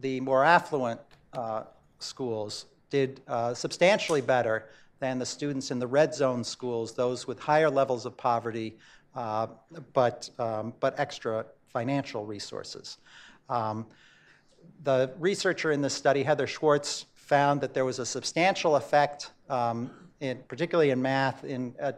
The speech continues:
attending a, uh, low poverty school and living in a low poverty neighborhood. Uh, the math gap was cut in half with middle class students, and the reading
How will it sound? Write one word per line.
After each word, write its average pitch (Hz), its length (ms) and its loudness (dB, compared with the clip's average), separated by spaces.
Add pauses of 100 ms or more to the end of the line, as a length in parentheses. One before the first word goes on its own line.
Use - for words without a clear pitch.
(280)
attending 135 760 -4
a, 117 420 -6 (400)
uh, 120 220 -4 (180)
low 151 280 4
poverty 143 460 2
school 127 540 -2
and 131 220 -4
living 135 240 -2
in 123 100 -2
a 123 140 -4
low 131 180 -2
poverty 120 640 -2 (280)
neighborhood. 127 600 -4 (400)
Uh, 113 100 -4
the 113 100 -6
math 147 400 2
gap 139 280 2
was 135 120 -4
cut 143 200 0
in 131 100 -2
half 156 480 -2
with 147 140 -6
middle 143 200 0
class 143 340 2
students, 135 480 -6
and 123 100 -6
the 123 40 -4
reading 127 460 -4